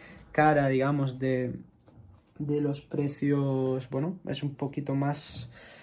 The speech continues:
es una inversión, ¿no? Porque es muy importante invertir en, en salud, y esto es salud, y después de estar horas y horas cada día, pues habéis visto ya <laughs> la silla que me ha acompañado, la verdad, en este, en estos últimos años,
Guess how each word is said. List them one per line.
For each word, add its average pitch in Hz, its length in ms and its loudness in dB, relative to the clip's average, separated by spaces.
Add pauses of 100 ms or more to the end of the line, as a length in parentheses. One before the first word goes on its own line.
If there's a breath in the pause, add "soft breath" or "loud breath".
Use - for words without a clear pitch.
(180 loud breath)
es - 100 -8
una 151 100 4
inversión, 147 540 2
¿no? 151 180 2
Porque 143 160 -2
es 131 100 -6
muy 143 120 -2
importante 139 460 -2
invertir 135 460 -2
en, 123 380 -2 (120)
en 135 180 -2
salud, 143 580 -2
y 135 120 0
esto 131 180 -6
es 127 60 -6
salud, 131 340 -2
y 147 40 2
después 127 280 -2
de 123 60 -4
estar 127 340 -4 (100)
horas 131 400 -2
y 131 40 0
horas 127 340 0
cada 127 320 0
día, 127 380 -2
pues - 500 -6
habéis 131 300 -4
visto 131 260 -4
ya 117 380 0
<laughs> - 40 -20
la 139 200 -2
silla 135 500 -4 (360 loud breath)
que 123 260 -2 (520)
me 156 120 8
ha 170 40 12
acompañado, 175 560 8
la 165 80 10
verdad, 143 260 8
en 147 80 6
este, 135 300 0
en 131 60 2
estos 131 260 -4
últimos 131 400 -4
años, 151 480 -2